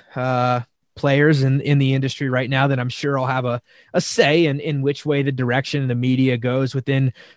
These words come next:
partnerships with the P G A Tour and the L P G A Tour and the European Tour. Uh, someone's gonna step up. It's just a matter of time. There's, I, there's always, I, I think, someone who's willing to take the leap of faith and, and create newer, greater coverage than what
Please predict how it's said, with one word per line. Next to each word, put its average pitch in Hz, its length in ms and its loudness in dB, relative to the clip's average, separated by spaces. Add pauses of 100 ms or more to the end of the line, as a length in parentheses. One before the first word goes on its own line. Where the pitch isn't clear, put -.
partnerships 135 560 2
with 135 120 -6
the 170 60 4
P 160 220 0
G 139 160 2
A 139 140 4
Tour 147 400 2
and 143 80 2
the 131 80 4
L 135 160 4
P 135 180 0
G 131 160 0
A 131 100 2
Tour 135 380 -2
and 139 80 0
the 131 60 -2
European 135 480 -2
Tour. 135 400 6
Uh, 120 80 4 (240)
someone's 269 420 6
gonna 151 260 8
step 120 360 2
up. 127 200 4
It's 139 120 -4
just 170 240 -8
a - 20 0
matter 131 320 2
of 113 140 -2
time. 131 340 4
There's, 127 300 4 (380)
I, 131 180 0
there's 156 260 4
always, 151 600 4
I, 135 180 -2
I 139 120 -2
think, 135 260 -2
someone 151 400 4
who's 139 420 2
willing 143 400 2
to 127 80 -10
take 139 300 -2
the 127 80 -2
leap 131 280 2
of 117 80 -2
faith 135 380 0
and, 120 240 -2
and 120 220 -4
create 143 400 2
newer, 143 400 2
greater 127 420 -2
coverage 120 520 -8
than 120 180 -8
what 117 180 -10